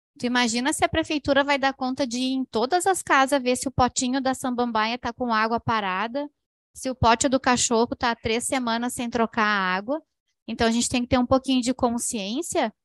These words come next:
e cuidar, porque o cuidado que eu tenho com a minha casa, com as minhas coisas, ele se reflete do meu vizinho.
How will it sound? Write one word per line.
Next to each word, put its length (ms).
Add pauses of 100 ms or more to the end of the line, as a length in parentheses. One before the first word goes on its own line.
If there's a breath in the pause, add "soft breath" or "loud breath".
(340)
e 120
cuidar, 600 (240)
porque 300
o 100
cuidado 460
que 100
eu 80
tenho 280
com 220
a 100
minha 420
casa, 560
com 160
as 160
minhas 360
coisas, 600
ele 220
se 120
reflete 500
do 180
meu 200
vizinho. 580